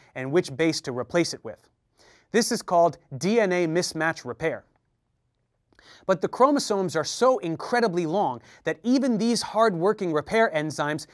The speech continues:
might miss an error. If this D N A molecule is used as a template for further replication, this strand here will do just fine since nothing happened to it.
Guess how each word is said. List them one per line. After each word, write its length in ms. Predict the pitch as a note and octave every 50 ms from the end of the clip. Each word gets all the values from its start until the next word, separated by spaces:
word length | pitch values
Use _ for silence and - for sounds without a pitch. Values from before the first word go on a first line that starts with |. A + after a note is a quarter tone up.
| _ _
might 280 | - C#3+ F3 G#3+ A#3 E3+
miss 300 | E3 D#3 F3+ G#3+ G#3 -
an 80 | D#3+ C#3+
error. 400 | C#3 F#3+ A#3 G3 C3+ G2 - _ _ _ _ _ _ - - _ -
If 200 | - F3+ E3+ C#3
this 240 | C#3+ F#3 C#4 C4 -
D 220 | D#3+ F3+ G#3+ G#3+
N 100 | G3+ F#3
A 140 | F3+ F3 E3
molecule 520 | E3+ F#3+ A3 G3+ E3 - - D3+ C#3+ D3+ -
is 200 | E3+ D#3+ C#3+ C3
used 380 | C3+ D3 G#3+ A#3+ A#3+ G#3+ - -
as 180 | - D#3+ D3+ -
a 60 | D3
template 460 | - - A#3 B3 - - D#3 D3+ -
for 100 | - D#3
further 380 | - - G3+ A3 A3 F3+ F#3+ E3
replication, 680 | D3+ C#3+ C#3+ D3 C#3 - G3 A#3 A#3 - - B2+ A#2+ - - - - _ _ -
this 200 | C#3 G3+ C4 -
strand 460 | - - - G3 G3+ G#3 G3 F#3 -
here 340 | - A#3 A3+ E3 C#3 C3 - _ -
will 120 | D#3+ E3+
do 180 | E3 C#3 G3 F#3
just 360 | D3 B2+ F#3 G3 - - -
fine 300 | - G3 F3+ C3 A2+ G#2+
since 280 | - - F3 E3 - -
nothing 300 | F3+ G#3 G#3 - D3+ B2+
happened 360 | C#3 G3 G#3+ G#3 - C#3+ A#2
to 140 | - C#3 A#2+
it. 140 | G#2 - _